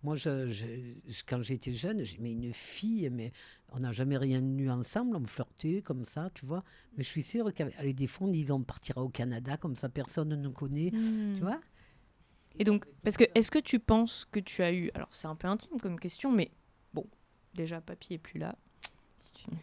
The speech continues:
Speaker 2: enfin. <laughs> Et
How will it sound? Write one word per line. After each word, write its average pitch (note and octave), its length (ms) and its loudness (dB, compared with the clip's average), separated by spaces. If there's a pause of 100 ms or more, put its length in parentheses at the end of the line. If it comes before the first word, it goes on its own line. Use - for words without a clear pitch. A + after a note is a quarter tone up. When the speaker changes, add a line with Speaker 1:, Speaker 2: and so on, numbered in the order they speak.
Speaker 2:
enfin. - 280 -10
<laughs> G#4 1160 4
Et F#3+ 640 10